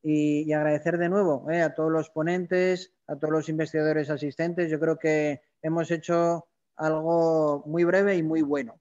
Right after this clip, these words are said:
¿eh? Que según la literatura clásica española es, es lo mejor que podemos hacer. Así que gracias a todos, que tengáis allí en Estados Unidos un buen día, aquí en España una buena tarde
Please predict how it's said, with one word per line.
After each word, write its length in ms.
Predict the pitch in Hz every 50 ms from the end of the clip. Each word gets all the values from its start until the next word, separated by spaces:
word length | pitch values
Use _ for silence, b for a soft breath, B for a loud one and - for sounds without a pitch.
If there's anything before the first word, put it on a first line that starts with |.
| _ -
¿eh? 180 | 151 180 190 180
Que 140 | - 151 131
según 320 | - 139 131 139 151 151
la 500 | 156 156 156 156 156 156 151 151 147 139 _ _ _ _ -
literatura 600 | 151 147 147 151 147 147 139 147 160 170 165 160
clásica 760 | 165 170 165 - 170 151 165 165 160 156 156 156 151 147 - - - _ _ -
española 540 | 156 - - 170 156 160 170 180 180 165 160
es, 160 | 156 - - -
es 100 | 151 143
lo 80 | 160
mejor 300 | 160 156 151 - 170 160
que 80 | 170 151
podemos 360 | - 147 147 147 147 139 - 143
hacer. 280 | 135 - 131 120 - _ _ _ _ _ _ _ _ _ _
Así 280 | - 143 147 - 170 165
que 460 | 165 170 170 170 165 165 160 156 160 156
gracias 340 | 156 165 170 175 175 151
a 120 | 165 147 -
todos, 480 | 165 180 190 202 208 214 208 - _ _ _ _ _ _ _ _ -
que 120 | 151 147
tengáis 580 | 143 147 143 143 143 156 160 160 165 165 160 165
allí 140 | 151 160
en 80 | 165 170
Estados 340 | 160 - 170 165 165 156 -
Unidos 720 | 165 165 165 165 160 160 160 156 156 156 151 - - _ _ _ _ _ -
un 120 | 160 160
buen 200 | 160 165 160 156
día, 460 | 160 180 196 208 214 208 202 202 196 -
aquí 200 | 147 139 - 160
en 100 | 160 156
España 300 | 156 147 - 160 156 160
una 100 | 156 151
buena 320 | 151 147 151 147 143 139 135
tarde 420 | 170 180 185 196 214 220 214 -